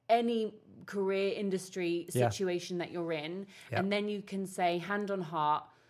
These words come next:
Speaker 1: I am not, I'm not gonna continue any level of toxicity in this industry, which is a very difficult industry to navigate through and keep your heart intact, in
Speaker 2: Yeah.
Speaker 1: my opinion.
Speaker 2: Yeah.
Speaker 1: Um, there are many, many, um, practitioners out there who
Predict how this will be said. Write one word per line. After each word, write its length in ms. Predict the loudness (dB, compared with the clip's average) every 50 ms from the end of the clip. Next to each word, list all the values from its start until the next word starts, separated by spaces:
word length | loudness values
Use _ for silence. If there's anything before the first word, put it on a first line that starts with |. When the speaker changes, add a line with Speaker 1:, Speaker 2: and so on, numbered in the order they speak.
| _ _ _ _ _ 2
Speaker 1:
I 160 | 4 4 4 4
am 160 | 2 2 0
not, 320 | 0 -2 -4 -8 -12 -16 -12 -4 0
I'm 260 | 2 2 2 2 2 0
not 160 | -2 -2 -2
gonna 180 | -2 -2 -2 -4 -6 -14 _ _
continue 560 | -8 -8 -6 -4 -2 0 0 2 2 0 0 0 -2
any 220 | 0 0 2 2
level 240 | 2 2 0 0 -4
of 100 | -8 -8
toxicity 600 | -8 -12 -12 -10 -8 -8 -8 -8 -10 -8 -6 -4
in 100 | -4 -4
this 140 | -4 -4 -4
industry, 400 | -4 -4 -4 -4 -6 -8 -8 -8
which 160 | -8 -10 -10
is 60 | -10 -10
a 20 |
very 300 | -6 0 2 2 2 2
difficult 580 | 0 0 -2 -2 0 -2 -4 -8 -6 -8 -8 -6 -4
industry 420 | -2 -2 -2 -4 -4 -6 -6 -6
to 160 | -6 -6 -4 -2
navigate 420 | -2 -2 -2 -2 -4 -4 -4 -6
through 220 | -6 -6 -6 -4 -4 -4
and 120 | -4 -4
keep 280 | -6 -6 -8 -8 -6 -4
your 100 | -4 -4
heart 300 | -2 0 2 2 2 2
intact, 520 | 0 -6 -6 -2 -2 -2 -2 -2 -4 -4 0
in 80 | 2
Speaker 2:
Yeah. 80 | 4 4
Speaker 1:
my 80 | 4 4
opinion. 460 | 2 0 -2 -2 -2 -2 0 0 2
Speaker 2:
Yeah. 160 | 2 2 2 0 -4 -14 -20 -20 -16 -6 -2
Speaker 1:
Um, 300 | 0 0 2 0 -2 -6 -8
there 240 | -4 0 2 2 4
are 60 | 4
many, 420 | 2 2 4 4 4 4 4 2 2
many, 560 | 2 2 2 4 4 2 2 2 0 -2 -6 -12 -20 -20 -18 _ -2
um, 440 | 0 2 2 0 -2 -6 -10 -10 -12 -14 -18 -20 -20 -20 _ _ _ -20 -20 -18 -12
practitioners 640 | -8 -8 -8 -6 -4 -6 -4 -4 -2 0 0 0 2
out 220 | 0 0 0 -2
there 180 | -2 -2 -2 -2
who 320 | -4 -4 -4 -4 -4 -4